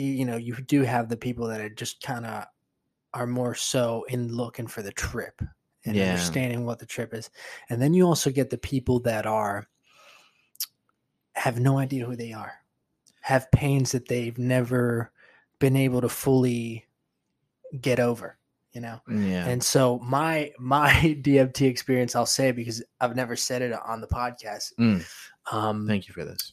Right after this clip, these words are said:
Speaker 1: but I went to, uh, you know, I was living with this girl at the time who, who really helped me out with a job and everything. Shout out to Candace.
Speaker 2: Mm.
Speaker 1: And, um, she wanted to do D M T, and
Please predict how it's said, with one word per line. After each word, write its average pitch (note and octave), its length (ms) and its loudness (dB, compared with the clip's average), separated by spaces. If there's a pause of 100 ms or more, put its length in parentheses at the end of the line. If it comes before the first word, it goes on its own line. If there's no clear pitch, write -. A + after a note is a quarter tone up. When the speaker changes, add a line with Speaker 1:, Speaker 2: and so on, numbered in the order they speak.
(120)
Speaker 1:
but A2+ 400 4
I A#2+ 140 0
went C3 340 2 (200)
to, A#2 400 0
uh, G#2 480 -2 (1900)
you C3 140 -2
know, A2+ 120 -4
I A2 120 -2
was A#2+ 200 -2
living D3 260 0
with C#3+ 120 -2
this B2 200 -4
girl C3+ 340 -2
at B2+ 140 -6
the C3 80 -6
time B2+ 460 -4
who, A#2+ 320 -4
who B2+ 120 -8
really C3+ 220 -4
helped B2 200 -8
me C3 100 -8
out B2 180 -6
with A2+ 100 -12
a A#2 60 -10
job C3 420 2
and C3 100 -2
everything. B2+ 560 -2
Shout B2+ 280 -6
out A#2 140 -8
to - 80 -20
Candace. B2+ 580 -6 (640)
Speaker 2:
Mm. F2+ 220 -4 (400)
Speaker 1:
And, A#2+ 400 -2
um, A2+ 440 -4 (540)
she - 220 -2
wanted B2 320 -6
to C#3+ 80 -6
do C#3+ 340 -2 (120)
D C#3+ 160 -6
M C3 120 -6
T, D#3 440 -4
and A#2 420 -10